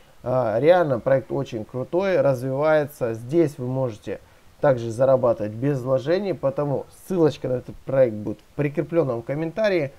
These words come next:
Заходим, регистрируемся и начинаем зарабатывать. Проект платит. Второй проект у нас майнинг ферма.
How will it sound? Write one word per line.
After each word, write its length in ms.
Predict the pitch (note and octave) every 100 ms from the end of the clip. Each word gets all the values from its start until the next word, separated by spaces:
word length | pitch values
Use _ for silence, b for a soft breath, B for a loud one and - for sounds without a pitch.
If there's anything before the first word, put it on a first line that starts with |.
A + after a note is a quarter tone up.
| b b b _ _
Заходим, 640 | B2 D3 D3 G3 E3+ C#3 C3+
регистрируемся 1080 | - C3 C#3+ E3 F#3 E3+ D3+ C#3 - A#2 - -
и 80 | G#3+
начинаем 580 | D3 - C3+ B2 A2+ - -
зарабатывать. 720 | B2 C3+ C3+ B2 A2 F#2+ - - b b b -
Проект 400 | D#3 F3 G#3+ - - _ - -
платит. 460 | C#3+ C3 G#2 - - - - - -
Второй 260 | F3 G#3+
проект 360 | F3 D#3+ C3 -
у 40 |
нас 320 | C#3+ C#3 G#2+ - b b b b b b b b
майнинг 520 | B2+ D3+ D3+ A#2 A2
ферма. 560 | - F#3 F#3 F3 D#3